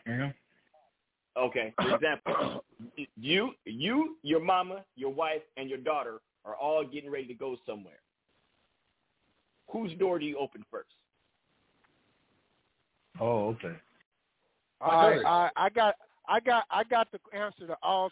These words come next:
Speaker 4: Hold
Speaker 3: three.
Speaker 4: on, how old is my daughter in this scenario?
Speaker 2: It don't. Well, I mean, she's gotta be. I mean, all right, we'll, we'll say of walking age. We'll say of walking age, right? We'll say walking age. She's
Speaker 3: All right,
Speaker 2: like,
Speaker 3: getting
Speaker 2: we'll
Speaker 3: in,
Speaker 2: say
Speaker 3: getting,
Speaker 4: My daughter.
Speaker 3: getting in the
Speaker 2: five.
Speaker 3: car.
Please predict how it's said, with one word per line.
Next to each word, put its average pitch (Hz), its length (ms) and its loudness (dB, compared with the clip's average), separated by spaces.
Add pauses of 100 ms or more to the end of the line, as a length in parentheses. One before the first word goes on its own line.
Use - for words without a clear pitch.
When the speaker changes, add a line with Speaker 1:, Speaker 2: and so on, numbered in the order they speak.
Speaker 4:
Hold 285 120 4
Speaker 3:
three. 277 80 4
Speaker 4:
on, 170 120 2
how 247 260 2
old 277 240 6
is 226 140 4
my 214 160 4
daughter 151 360 2 (380)
in 151 160 0
this 131 140 0 (280)
scenario? 127 320 0 (1040)
Speaker 2:
It 147 160 2
don't. 143 200 -2 (260)
Well, 135 140 2
I 135 40 -2
mean, 127 120 -6
she's 135 120 -12
gotta 123 160 -6
be. 113 140 -18 (200)
I 127 40 -2
mean, 107 240 -12 (1600)
all 151 100 4
right, 143 220 0
we'll, 185 160 -6
we'll 233 200 -2
say 220 200 -2
of 147 160 -4
walking 180 440 -4
age. 123 340 -12
We'll 151 180 -12
say 185 80 -4
of 135 140 -8
walking 143 340 -6
age, 110 260 -14 (440)
right? 135 220 -4
We'll 135 140 -12
say 131 120 -8
walking 101 380 -14
age. 78 120 -20 (1200)
She's 170 100 -16
Speaker 3:
All 175 100 4
right, 190 120 10
Speaker 2:
like, 160 140 2
Speaker 3:
getting 247 240 -4
Speaker 2:
we'll 233 120 0
Speaker 3:
in, 226 40 -6
Speaker 2:
say 151 160 0
Speaker 3:
getting, 180 40 0
Speaker 4:
My 220 140 6
daughter. 160 280 6
Speaker 3:
getting 233 220 -2
in 135 60 0
the 240 60 0
Speaker 2:
five. 226 100 -8
Speaker 3:
car. 214 200 2